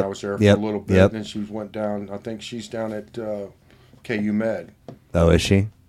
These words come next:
Speaker 1: I think
Speaker 2: Good
Speaker 1: so.
Speaker 2: for her. Right on.
Speaker 1: But they,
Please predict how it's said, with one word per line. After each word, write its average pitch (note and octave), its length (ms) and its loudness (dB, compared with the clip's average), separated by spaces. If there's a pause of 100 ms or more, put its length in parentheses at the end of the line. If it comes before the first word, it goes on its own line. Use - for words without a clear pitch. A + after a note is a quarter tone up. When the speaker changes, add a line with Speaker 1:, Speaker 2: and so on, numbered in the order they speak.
Speaker 1:
I G2+ 80 -12
think F#2+ 180 -12
Speaker 2:
Good - 140 4
Speaker 1:
so. G#2+ 60 -4
Speaker 2:
for G2 100 4
her. E2 240 4 (560)
Right E2+ 200 2
on. E2+ 260 2 (420)
Speaker 1:
But G2 160 -10
they, G#2+ 300 -6